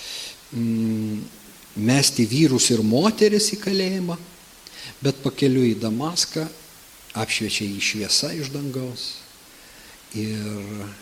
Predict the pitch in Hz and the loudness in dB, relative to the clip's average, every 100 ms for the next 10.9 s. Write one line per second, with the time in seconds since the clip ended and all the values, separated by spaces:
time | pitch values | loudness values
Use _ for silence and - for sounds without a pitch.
0 | - - - 101 - - 123 147 202 - | -20 -20 -12 -6 -4 -2 0 2 0 -2
1 | 202 - 139 117 101 110 123 123 117 107 | -8 -10 -12 -10 -8 -6 -6 -4 -6 -6
2 | 101 95 - - - - - - - 214 | -8 -8 -6 -6 -8 -12 -4 0 2 2
3 | 185 190 - - 120 113 117 - 131 123 | -2 -4 -4 -4 -6 -8 -10 -10 -8 -6
4 | 110 107 - 98 90 - - - - - | -6 -6 -8 -12 -10 -12 -14 -18 -18 -18
5 | - - - - - - - - - - | -20 -20 -20 -20 -20 -20 -20 -20 -20 -6
6 | 117 - 156 165 143 - 202 - - 220 | -2 0 -2 -4 -6 -6 -4 -4 -4 -4
7 | 233 143 135 - - 196 165 131 175 156 | -2 -2 -2 0 0 -2 -4 -4 -4 -6
8 | - - - - 104 - - - - - | -8 -10 -14 -12 -14 -12 -16 -20 -20 -14
9 | 131 - - 131 123 139 135 143 139 147 | -8 -8 -6 -6 -4 -4 -6 -6 -6 -4
10 | 143 147 143 147 147 117 95 - - | -4 -2 -2 2 4 2 0 -4 -2